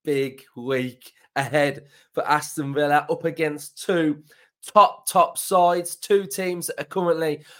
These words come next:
above Aston Villa in the table at the minute. But as a Villa fan, I am really looking forward to these games. You know, we're sitting in a really good position. We're inside the top four going into December, which is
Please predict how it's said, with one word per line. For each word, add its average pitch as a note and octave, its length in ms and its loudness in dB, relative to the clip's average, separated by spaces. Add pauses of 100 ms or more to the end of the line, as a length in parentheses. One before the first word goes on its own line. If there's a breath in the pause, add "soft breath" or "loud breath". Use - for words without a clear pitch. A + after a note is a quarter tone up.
above F3+ 500 2
Aston F3 460 0
Villa E3 280 4
in E3 140 -6
the D#3+ 80 -4
table D#3 420 0
at C3+ 120 -4
the C#3+ 60 -6
minute. F3+ 420 -4 (500 soft breath)
But E3+ 100 4
as F3 160 0
a F3+ 60 0
Villa A3 260 4
fan, A3+ 460 2 (220)
I F3 160 6
am D#3+ 320 0
really E3 320 -2
looking D#3 260 -8
forward D3+ 380 -4
to D3+ 100 -10
these C3+ 240 -8
games. C3 640 -6
You D3 80 -10
know, C3+ 160 -4
we're D3+ 160 -4
sitting F3 640 -2 (480 soft breath)
in F3+ 160 0
a F3+ 60 2
really F#3+ 340 4
good G3 240 -4
position. F3 600 -2
We're D#3+ 180 2
inside F3+ 480 6
the D#3 60 -6
top - 300 2
four F3+ 540 0
going E3+ 320 4
into E3 340 -2
December, C3+ 640 0
which - 260 -8
is C#3 240 -2